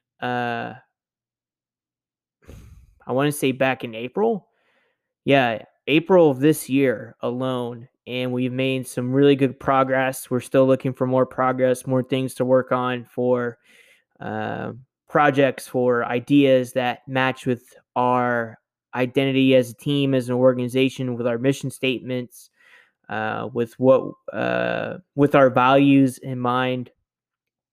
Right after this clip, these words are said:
But really, it's been, it's also been, uh, a wonderful opportunity and blessing to work with, uh, the team. Uh, remember to check out Autism and Neurodivergency Advocacy Association.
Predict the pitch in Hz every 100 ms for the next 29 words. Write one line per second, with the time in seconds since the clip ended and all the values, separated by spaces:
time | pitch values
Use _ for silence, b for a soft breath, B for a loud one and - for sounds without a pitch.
0 | _ _ _ _ 147 143 147 156 139 -
1 | - 139 135 131 127 - 131 - 131 135
2 | 135 131 131 131 127 123 - 123 120 117
3 | 123 123 135 135 135 131 127 127 120 139
4 | 135 131 123 131 123 127 120 - b b
5 | b _ 127 123 123 123 117 - - 117
6 | 113 107 117 117 - 160 151 135 - b
7 | b b b - 110 107 107 - 127 135
8 | 135 - 123 - 139 131 135 127 - _
9 | _ _ - 127 135 131 135 127 131 123
10 | 117 _ _ - 123 123 131 131 127 123
11 | 131 127 127 - 127 - 123 123 131 -
12 | 123 131 127 - 131 - 170 165 165 156